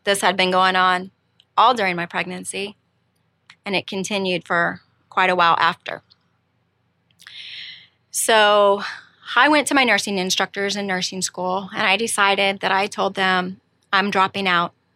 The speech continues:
because I have a baby to take care of." Now, I went to a very strict school. It was almost Catholic.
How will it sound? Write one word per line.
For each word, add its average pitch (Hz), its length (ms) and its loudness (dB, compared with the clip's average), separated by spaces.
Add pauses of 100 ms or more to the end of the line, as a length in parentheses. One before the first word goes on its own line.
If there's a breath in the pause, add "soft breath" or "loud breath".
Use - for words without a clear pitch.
because 196 260 -10
I 180 60 -4
have 185 180 0
a 175 80 0
baby 165 280 -2
to - 100 -4
take - 240 -14
care - 240 -4
of." - 180 -14 (1160 soft breath)
Now, 196 120 4
I 220 120 6
went 247 180 2
to 233 120 -4
a 220 40 -2
very 196 220 0
strict - 340 -4
school. 180 420 -6 (380)
It - 40 -20
was 208 100 -12
almost 185 520 -2 (200)
Catholic. - 640 -4